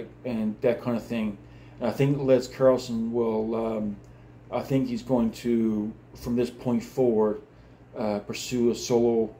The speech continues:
effort, I think, if I'm not mistaken. I think he put, is after putting out a song,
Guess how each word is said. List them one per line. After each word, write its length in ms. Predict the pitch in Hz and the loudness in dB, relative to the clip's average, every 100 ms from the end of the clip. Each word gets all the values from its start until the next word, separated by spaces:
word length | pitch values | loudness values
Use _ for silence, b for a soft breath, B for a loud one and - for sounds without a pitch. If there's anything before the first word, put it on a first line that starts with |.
| - | -10
effort, 340 | 156 156 151 143 | -8 -4 -4 -2
I 40 | |
think, 320 | 127 160 170 | -4 -8 -8
if 80 | - | -8
I'm 60 | 123 | -4
not 100 | 131 | -4
mistaken. 500 | 113 - 123 170 170 B B B | -6 -2 0 0 -10 B B B
I 80 | 107 | -4
think 200 | 120 139 | -2 -2
he 60 | 139 | -4
put, 300 | - 139 127 | 0 0 2
is 300 | 127 131 120 | -4 -2 -2
after 160 | 135 - | -2 -4
putting 340 | - 131 123 | -2 -2 0
out 60 | 117 | -2
a 40 | |
song, 540 | - 127 120 123 147 | -2 0 0 0 -2